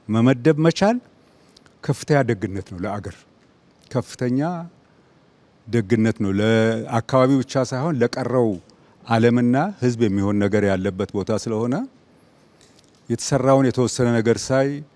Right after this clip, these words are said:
ይሄ ዞንና ይሄ አካባቢ የተደረገለት ነገር ምን ያህል ነው ካለው አለኝታና መጠን ጋር ብዬ ሳስብ ገና ብዙ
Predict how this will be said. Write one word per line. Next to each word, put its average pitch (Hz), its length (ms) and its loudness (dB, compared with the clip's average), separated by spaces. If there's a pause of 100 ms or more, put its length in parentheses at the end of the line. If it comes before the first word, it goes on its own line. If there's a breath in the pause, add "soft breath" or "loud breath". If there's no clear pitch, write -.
(1600)
ይሄ 123 140 0 (400)
ዞንና 120 460 4 (100)
ይሄ 110 180 0
አካባቢ 123 480 0 (1500)
የተደረገለት 127 880 0
ነገር 139 280 -2 (520)
ምን 135 160 4
ያህል 113 360 2
ነው 92 160 -4 (120)
ካለው 107 460 0 (160)
አለኝታና 110 720 0
መጠን 110 300 -2
ጋር 107 160 0
ብዬ 110 240 0
ሳስብ 131 400 -2 (1600)
ገና 127 200 2
ብዙ 117 180 -6